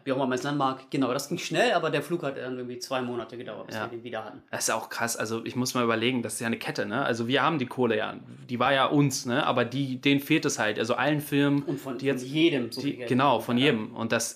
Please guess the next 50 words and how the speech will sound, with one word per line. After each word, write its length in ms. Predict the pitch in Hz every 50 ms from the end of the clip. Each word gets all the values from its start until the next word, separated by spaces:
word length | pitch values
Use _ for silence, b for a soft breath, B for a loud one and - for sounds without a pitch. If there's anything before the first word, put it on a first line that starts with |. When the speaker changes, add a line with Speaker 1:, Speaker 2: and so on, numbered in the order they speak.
| - -
Speaker 2:
das 300 | - - - - - - -
muss 240 | - 139 143 143 -
ja 100 | 135 117 113 117 117 - -
Massen 420 | 120 123 147 160 - - 139 120
sein. 200 | 113 110 110 110
Und 40 | 107
ich 100 | 107 -
hoffe, 240 | 143 165 165 160 143
dass 200 | 135 131 127 -
die 80 | 127
viele 300 | 117 - - 165 160 139
Leute 340 | 127 131 131 131 131 131 123
gesagt 320 | 117 117 123 127 123 -
haben, 120 | 135 120 117
„Okay, 220 | 110 - 143 131
wir 80 | 127 120
reisen 260 | 117 113 110 107 110
später.“ 460 | - - - 131 127 127 120 131 143 B B B B B B
Und 320 | - 123 117 113 117 - -
diese 180 | 117 113 120 117 - _
Gutscheine, 540 | - 139 147 147 - - 127 117 113 113 110
dass 140 | 104 - -
sie 60 | -
Speaker 1:
Mhm. 40 | 123
Speaker 2:
mit 80 | 120 117
dem 120 | 120 110
Geld 200 | 117 123 120 117
halt 100 | 120 117
Speaker 1:
Mhm. 60 | 117
Speaker 2:
arbeiten 300 | 123 135 139 131 120 120
konnten, 200 | - - 110 117
weil 140 | 117 110 110
da 60 | 120
hängen 140 | 120 123 135
ja 120 | 123 117
auch 220 | 117 135 139 - - - _ _ _ _
Leute 400 | - 127 123 123 123 127 127 135
wiederum 320 | 120 117 113 113 110 110 110
dran. 260 | - - 107 107 104
Speaker 1:
Klar, 380 | - - - 135 135 - - - - - _
ich 100 | - 110
meine, 120 | 120 117 110
Speaker 2:
So. 60 | 107
Speaker 1:
guck 120 | - 135 -
dir, 260 | 139 127 - - - - - - - _ _ -
große 280 | - 123 135 135 135 139
deutsche 260 | 127 127 123 127 -
Firmen 260 | - 156 156 151 135
gehen 160 | 120 123 123 101
teilweise, 440 | 127 120 113 117 117 113 117 113